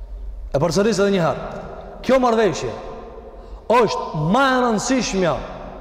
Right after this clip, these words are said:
e krejta ngjarjeve të pejgamberit sallallahu alajhi wasallam. S'ka ngjarje më të madhe. Allahu e ka zbrit surën El Fath në këtë ngjarje.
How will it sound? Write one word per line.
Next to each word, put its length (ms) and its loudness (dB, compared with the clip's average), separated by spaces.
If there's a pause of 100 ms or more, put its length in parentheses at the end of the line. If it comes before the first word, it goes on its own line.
(420)
e 160 4
krejta 580 4
ngjarjeve 480 4
të 80 -8
pejgamberit 500 2
sallallahu 200 -2
alajhi 240 -4
wasallam. 160 -16 (140)
S'ka 340 2 (180)
ngjarje 400 4
më 160 2
të 80 -4
madhe. 280 2 (120)
Allahu 580 4
e 60 0
ka 220 4
zbrit 300 0 (340)
surën 580 4
El 200 2
Fath 360 4 (460)
në 340 6
këtë 220 4
ngjarje. 360 4